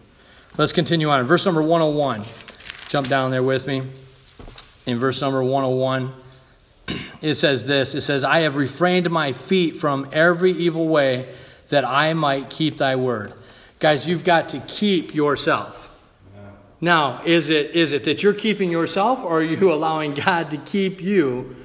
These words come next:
Speaker 1: from doing what shouldn't be done? We shouldn't put ourselves in a bad po-, position.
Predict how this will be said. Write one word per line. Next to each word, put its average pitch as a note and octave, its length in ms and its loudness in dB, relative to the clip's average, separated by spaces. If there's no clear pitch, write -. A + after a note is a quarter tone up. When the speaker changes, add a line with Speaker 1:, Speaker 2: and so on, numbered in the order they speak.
Speaker 1:
from D#3+ 240 0
doing E3 320 4
what C#3+ 180 -2
shouldn't D#3 300 -2
be C#3 100 0
done? D3+ 260 -4
We D3 140 2
shouldn't F3+ 320 2
put D#3+ 120 2
ourselves C#3+ 360 0
in D3+ 60 -2
a C#3 40 -4
bad C#3+ 320 0
po-, C#3 280 -4
position. C3+ 520 -2